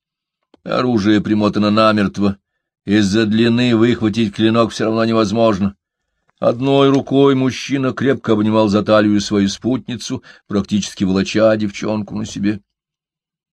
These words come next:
Девушка так обессилила,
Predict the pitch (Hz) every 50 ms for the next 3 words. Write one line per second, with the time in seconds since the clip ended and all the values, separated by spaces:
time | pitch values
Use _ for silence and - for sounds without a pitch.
0 | _ _ _ _ _ _ _ _ _ _ _ _ _ _ _ _ _ - - -
1 | 156 170 165 160 - - - 156 160 - - 202 196 - 196 185 170 185 175 -
2 | - - - - 139 123 110 107 104 107 104